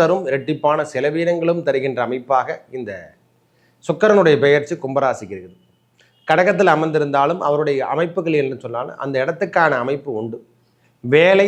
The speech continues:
தன்மைகள் இருக்கும். அரசாங்க உத்தியோகத்துக்காக நான் காத்துட்டு இருக்கேன்யா, அரசு உத்தியோகம் எனக்கு வேணும்னா அப்ப கிடைக்கிறதுக்கான வாய்ப்புகள், அதை சார்ந்த விஷயங்கள், வீட்டுக்கான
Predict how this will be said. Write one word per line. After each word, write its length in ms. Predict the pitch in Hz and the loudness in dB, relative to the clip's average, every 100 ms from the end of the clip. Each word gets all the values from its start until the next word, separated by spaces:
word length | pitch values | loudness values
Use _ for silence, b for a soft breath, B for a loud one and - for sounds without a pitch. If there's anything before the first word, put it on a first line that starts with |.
| 165 | 0
தன்மைகள் 420 | 151 151 139 139 - 120 | -2 0 0 -2 -4 -6
இருக்கும். 320 | 117 117 131 123 | -6 -6 -6 -4
அரசாங்க 400 | 151 185 190 190 151 | 0 0 0 0 -4
உத்தியோகத்துக்காக 680 | 147 170 160 151 131 139 147 139 | -4 -2 -2 -4 -4 -4 -4 -6
நான் 160 | 110 110 | -6 -6
காத்துட்டு 300 | 123 - - | -8 -12 -18
இருக்கேன்யா, 320 | - 90 90 _ _ _ _ _ _ 139 | -14 -14 -16 _ _ _ _ _ _ 2
அரசு 220 | 180 185 170 | 2 4 0
உத்தியோகம் 400 | 156 175 165 165 | 2 2 2 2
எனக்கு 200 | 135 117 113 | 0 -4 -4
வேணும்னா 320 | 131 139 135 151 | -2 -2 -4 -2
அப்ப 220 | 160 196 147 | 0 0 0
கிடைக்கிறதுக்கான 680 | 170 180 185 165 156 156 131 127 | -2 0 -2 -2 0 0 2 0
வாய்ப்புகள், 440 | 135 139 131 139 - | 0 -2 -6 -6 -6
அதை 100 | 131 123 | -6 -2
சார்ந்த 300 | 147 180 180 139 | 0 0 -2 -4
விஷயங்கள், 440 | 135 147 135 131 - _ _ _ | -4 -4 -4 -8 -14 _ _ _
வீட்டுக்கான 480 | 160 175 175 170 151 | -2 0 0 2 2